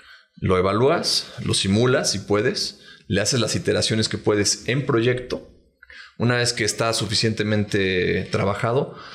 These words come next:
pasas a producción, ¿no? Eh, ¿cómo? Implementándolo, ¿no? Ya que está implementado, evalúas cómo se está desempeñando y lo contrastas contra tus planes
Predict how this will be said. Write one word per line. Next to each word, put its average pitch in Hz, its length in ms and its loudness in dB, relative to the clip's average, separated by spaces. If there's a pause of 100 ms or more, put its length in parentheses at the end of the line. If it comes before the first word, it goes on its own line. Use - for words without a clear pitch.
(220)
pasas 113 300 0
a - 80 0
producción, 117 640 0 (220)
¿no? 135 340 -2 (800)
Eh, 101 720 -4 (140)
¿cómo? 127 360 0
Implementándolo, 101 920 -2 (160)
¿no? - 360 -6
Ya 110 180 -2
que 123 40 -8
está 120 140 -2
implementado, 117 840 0 (420)
evalúas 120 1040 2
cómo 107 200 0
se 98 140 -2
está 101 160 0
desempeñando 104 640 0 (340)
y 120 100 0
lo 120 120 2
contrastas 123 460 0
contra 101 420 0
tus - 140 -4
planes - 760 -4